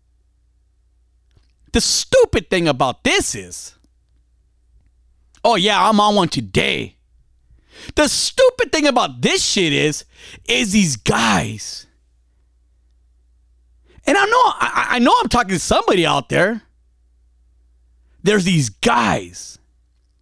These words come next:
that takes pictures next to these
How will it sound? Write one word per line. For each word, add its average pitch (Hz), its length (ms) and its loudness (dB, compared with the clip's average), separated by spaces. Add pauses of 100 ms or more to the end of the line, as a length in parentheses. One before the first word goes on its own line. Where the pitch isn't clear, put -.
(500)
that 147 200 -2
takes - 340 -2
pictures - 680 -4 (400)
next 175 360 0
to 196 160 2
these 151 380 -2